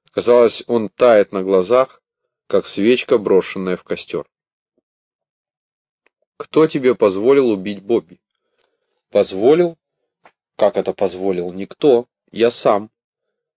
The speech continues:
"Сам бы ты и пальцем его тронуть побоялся, если бы не твой хозяин". "Да просто я знал, что он за мной следит",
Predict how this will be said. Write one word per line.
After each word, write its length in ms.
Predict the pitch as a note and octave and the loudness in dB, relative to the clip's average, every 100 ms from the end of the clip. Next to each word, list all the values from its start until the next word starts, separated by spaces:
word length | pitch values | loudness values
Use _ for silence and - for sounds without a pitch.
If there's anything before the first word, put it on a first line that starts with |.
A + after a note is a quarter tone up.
| _ _ - | _ _ -18
"Сам 320 | - F#3 G3+ | -4 -2 0
бы 100 | F#3 | 0
ты 200 | - E3+ | 0 -4
и 20 | |
пальцем 520 | D#3+ C#3+ C#3+ D3 - D3+ | 0 2 2 0 -4 0
его 200 | A#2+ G#2+ | 2 0
тронуть 500 | G#2 G2+ F#2 F2 - | 0 -2 -2 -8 -6
побоялся, 800 | F2+ F2 F2 E2 D#2 - - _ _ _ _ | -4 -2 -4 -4 -8 -16 -18 _ _ _ _
если 320 | G2+ G#2 - | -8 -6 -6
бы 120 | G2 G2+ | -6 -6
не 140 | G2 | -8
твой 280 | F#2+ G2 F#2 | -6 -2 -2
хозяин". 500 | - F#2 G#2 F#2 C#2+ _ _ _ _ _ _ _ _ _ _ - | -2 -4 -4 -10 -12 _ _ _ _ _ _ _ _ _ _ -18
"Да 260 | F#2 E2 | -10 -6
просто 500 | F2+ - D#3 F3+ - | -4 2 2 2 0
я 220 | E3 C#3+ A2 | 2 2 2
знал, 420 | G2 A2 B2+ D#3+ | 0 2 2 2
что 220 | - A2+ | -2 -6
он 100 | G2+ | -4
за 140 | F#2+ | -4
мной 200 | A2+ B2 | -4 -2
следит", 480 | B2 - E3 E3+ - | -4 -6 -6 -8 -10